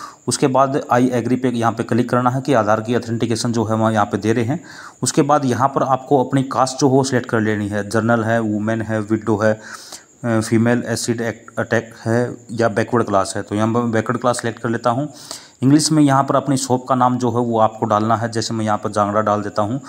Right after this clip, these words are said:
और यहाँ पर हिंदी में आपको यहाँ पर डालना है। तो इसको copy करके मैं दोबारा से जो है, अ, translator के माध्यम से हिंदी में convert करके यहाँ पर डाल देता हूँ।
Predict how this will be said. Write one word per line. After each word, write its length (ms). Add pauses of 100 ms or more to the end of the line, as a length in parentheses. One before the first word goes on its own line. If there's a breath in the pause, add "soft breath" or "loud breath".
(320 loud breath)
और 120
यहाँ 200
पर 140
हिंदी 300
में 120
आपको 340
यहाँ 160
पर 100
डालना 320
है। 160
तो 200
इसको 220
copy 300
करके 260
मैं 140
दोबारा 280
से 240 (380 loud breath)
जो 140
है, 160
अ, 120 (520)
translator 440
के 80
माध्यम 320
से 140
हिंदी 280
में 140
convert 260
करके 340 (400 loud breath)
यहाँ 160
पर 280 (360 loud breath)
डाल 220
देता 220
हूँ। 180